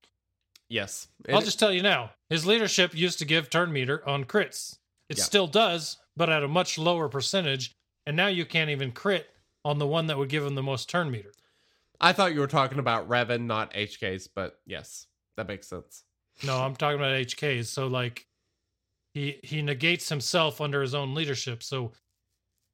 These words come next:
Speaker 2: why would you? I don't know.
Speaker 1: Yeah.
Speaker 2: It's confusing.
Speaker 1: Well, I think the reason is because,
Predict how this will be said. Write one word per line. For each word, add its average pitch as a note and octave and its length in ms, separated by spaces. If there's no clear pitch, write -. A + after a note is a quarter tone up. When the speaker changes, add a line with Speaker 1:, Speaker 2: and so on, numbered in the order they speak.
Speaker 2:
why C3+ 340
would C3+ 200
you? A#2+ 280
I A#2+ 120
don't G2+ 100
know. G2+ 60
Speaker 1:
Yeah. F#2 200
Speaker 2:
It's C3+ 180
confusing. A#2 500
Speaker 1:
Well, D3+ 420
I E3 120
think G3 260
the D3 80
reason C3+ 320
is A#2+ 180
because, A2 800